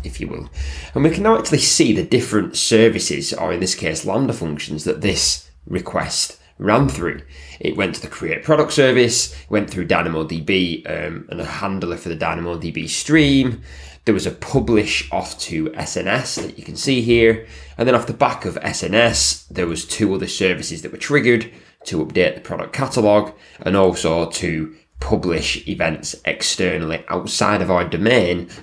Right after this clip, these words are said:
to Amazon EventBridge. And each step here, we can see how long things took. So we can see that actually the record was put onto Dynamo D B after about nought point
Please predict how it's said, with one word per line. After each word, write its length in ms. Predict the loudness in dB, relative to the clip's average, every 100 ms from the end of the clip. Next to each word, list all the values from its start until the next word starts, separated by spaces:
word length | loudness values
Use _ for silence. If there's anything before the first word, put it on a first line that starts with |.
| -10
to 480 | -6 -2 -2 -6 -14 _ -6
Amazon 500 | -4 -4 -4 -4 -6 _ -12
EventBridge. 720 | -2 0 0 -2 -4 -6 -10 -14 -20 -10 0
And 160 | 2
each 440 | 4 2 -4 -4 -4
step 420 | 0 2 0 0
here, 180 | 0 0
we 120 | -2
can 160 | -2
see 480 | 0 2 2 2 -2 -14
how 240 | -10 0 2
long 460 | 4 2 2 -4
things 540 | -4 -6 -4 -8 -12 -16 -10
took. 500 | 0 2 2 -6 -12 -16 -16 -14
So 100 | -4
we 80 | 0
can 80 | 2
see 200 | 2 2
that 120 | 2
actually 480 | 0 0 4 4 4
the 100 | 2
record 360 | 2 2 2 0
was 80 |
put 260 | -4 0 0
onto 220 | 0 -2
Dynamo 420 | 0 0 0 -2
D 140 | -4 2
B 400 | 4 4 0 -10 -8 -6
after 300 | -6 0 2
about 380 | 4 4 2 -2
nought 400 | 4 4 2 -2
point 400 | 0 0 -4